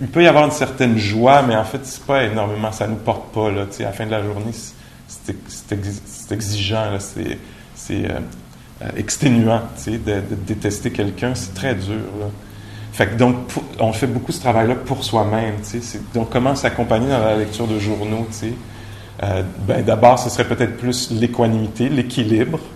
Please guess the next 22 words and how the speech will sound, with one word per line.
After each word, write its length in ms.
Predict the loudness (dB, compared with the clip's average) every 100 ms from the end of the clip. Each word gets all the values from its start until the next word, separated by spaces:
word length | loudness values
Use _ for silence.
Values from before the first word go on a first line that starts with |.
| -10
tu 60 |
sais, 60 | -4
de 120 | -2
dire, 180 | 0 -2
tiens, 200 | -2 -4
je, 100 | -4 -8 -12 -20 -12
faut 140 | -6
que 40 | 2
j'aide 240 | 4 4
l'é-, 140 | 2 -2 -4
l'équilibre. 640 | -4 -4 -2 0 0 -2 -8 -12 -20 -16 0
Mais 60 | 6
là-dedans, 340 | 6 6 4
c'est 140 | 2
sûr 180 | 0 -2
qu'il 140 | 0 6
va 80 |
y 60 | 6
avoir 400 | 8 8 6 6
des 260 | 4 4 2
vagues 600 | 6 8 10 8 4 2
d'indignation. 600 | 2 2 0 0 0